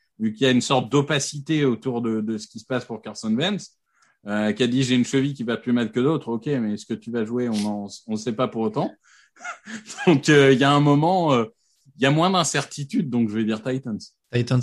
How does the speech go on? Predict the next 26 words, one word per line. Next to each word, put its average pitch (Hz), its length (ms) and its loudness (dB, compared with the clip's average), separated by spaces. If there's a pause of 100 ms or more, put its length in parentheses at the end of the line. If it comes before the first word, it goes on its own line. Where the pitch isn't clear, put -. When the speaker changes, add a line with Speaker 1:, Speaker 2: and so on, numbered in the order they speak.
(100)
Speaker 2:
également. 110 400 2
On 95 80 -4
passe 110 180 -2
à 127 80 2
vingt-deux 143 520 2
heures 147 120 2
zéro 135 300 0
cinq, 123 320 -4
Broncos, 131 560 -2
Jets. 139 320 -2
On 117 80 -2
a 107 80 0
beaucoup 156 420 -4
parlé 131 380 0
des 113 180 -2
Jets 110 260 -6
mardi. 104 360 -2
On 123 80 2
a 110 80 0
dit 107 120 -6
qu'il 110 140 -6
y - 0 -
avait 101 140 -2
rien 113 320 -2
ou 110 80 -6
presque. - 420 0